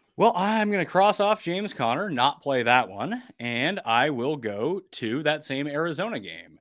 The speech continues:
and go with an over, Tom Brady, over two hundred and sixty-nine and a half passing yards. He is the highest projected passing yard leader of the week for me at three hundred and fourteen. Now, the Bucs always do something stupid, like try to run the ball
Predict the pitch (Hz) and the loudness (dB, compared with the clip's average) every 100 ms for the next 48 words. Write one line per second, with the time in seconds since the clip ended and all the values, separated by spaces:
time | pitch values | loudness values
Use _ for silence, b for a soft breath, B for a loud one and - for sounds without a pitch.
0 | 110 104 110 107 117 123 117 113 151 208 | -14 -8 -8 -4 -4 -4 -10 -6 -4 -2
1 | 120 147 - 147 202 170 214 98 _ 185 | -2 -4 -2 0 2 2 0 -2 _ -4
2 | 240 95 - - 196 170 170 165 139 147 | -4 -8 -18 -10 -8 -4 -6 -6 -6 -8
3 | 156 143 135 131 120 123 120 117 110 107 | -6 -2 -2 -2 -2 0 0 0 -2 -2
4 | 95 87 - - 107 101 101 95 101 104 | -14 -16 -18 -18 -12 -8 -8 -10 -14 -16
5 | 101 - 143 160 175 - - 127 - 143 | -16 -4 -2 -2 -4 -8 -14 -14 -8 -8
6 | _ _ 220 214 - 127 123 127 120 117 | _ _ -10 -10 -8 -6 -6 -6 -2 -2
7 | 104 139 208 226 123 113 139 233 - _ | -2 -4 -2 -2 -4 -6 -4 -6 -12 _
8 | b b b 190 185 220 170 - 117 147 | b b b -4 -2 -2 -4 -8 -4 -4
9 | 180 160 165 180 147 - - 135 - - | -2 -4 -4 -6 -8 -8 -4 -4 -6 -4
10 | 147 226 269 b b b 160 156 147 147 | -2 0 -4 b b b 4 6 6 2
11 | 170 156 160 143 123 131 117 120 104 - | 2 2 2 2 0 -4 -6 -8 -8 -6
12 | 143 113 - 107 - 117 110 113 113 113 | -6 -6 -6 -6 -2 -2 0 -2 -2 -2
13 | 117 | -4